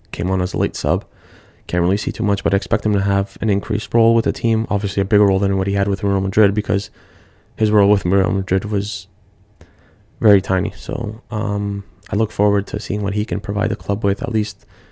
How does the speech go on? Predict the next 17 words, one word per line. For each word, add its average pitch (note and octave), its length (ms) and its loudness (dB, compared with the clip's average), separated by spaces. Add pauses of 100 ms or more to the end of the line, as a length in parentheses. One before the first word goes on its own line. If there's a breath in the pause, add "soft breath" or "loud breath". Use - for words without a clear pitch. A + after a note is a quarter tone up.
(540 soft breath)
um, G#2 240 0
while G2 140 0
he's G2+ 200 -2
still G#2+ 180 -4
on G2 120 -2
loan. G2+ 260 -2
And G2 160 -2
then, G2+ 300 -2 (560)
you G#2 140 -4
know, G#2 240 -4 (960 soft breath)
um, G#2 520 -6 (220)
there's G#2 200 0
no G2 220 0 (260)
option F#2+ 240 -2
to G2 80 -2
buy G2 220 0
at, - 260 -6